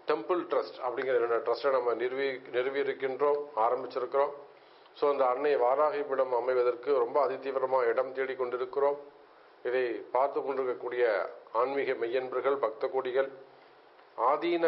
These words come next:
கர்த்த-, கர்த்தாக்கள், மடாதிபதிகள், உங்களுக்கு வாராகியுடைய உத்தரவு கிடைக்குமே ஆனால் நிச்சயமாக, "இந்தாங்க சாமி, இந்த இடத்துல இருக்கு, நீங்க கட்டிக்கோங்க" அப்படின்னு சொல்லக்கூடிய உத்தரவு உங்களுக்கு கிடைக்குமே ஆனால் தொடர்பு கொள்ளுங்கள் என்பதை தெரிவித்துக் கொண்டு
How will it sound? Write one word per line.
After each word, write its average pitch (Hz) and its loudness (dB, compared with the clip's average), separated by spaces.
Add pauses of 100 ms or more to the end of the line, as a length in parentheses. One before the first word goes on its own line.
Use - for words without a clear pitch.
கர்த்த-, 135 -2
கர்த்தாக்கள், 135 0
மடாதிபதிகள், 131 -2 (880)
உங்களுக்கு 151 2 (320)
வாராகியுடைய 165 2 (120)
உத்தரவு 165 0
கிடைக்குமே 127 0 (120)
ஆனால் 117 2 (180)
நிச்சயமாக, 131 0
"இந்தாங்க 123 0
சாமி, 120 0
இந்த 113 -4
இடத்துல 113 0 (140)
இருக்கு, 113 -6 (600)
நீங்க 127 0
கட்டிக்கோங்க" 127 2 (200)
அப்படின்னு 123 -2
சொல்லக்கூடிய 117 0
உத்தரவு 156 0
உங்களுக்கு 120 -2
கிடைக்குமே 120 0
ஆனால் 135 2
தொடர்பு 123 0
கொள்ளுங்கள் 113 -2
என்பதை 110 -6
தெரிவித்துக் 120 -4
கொண்டு 135 0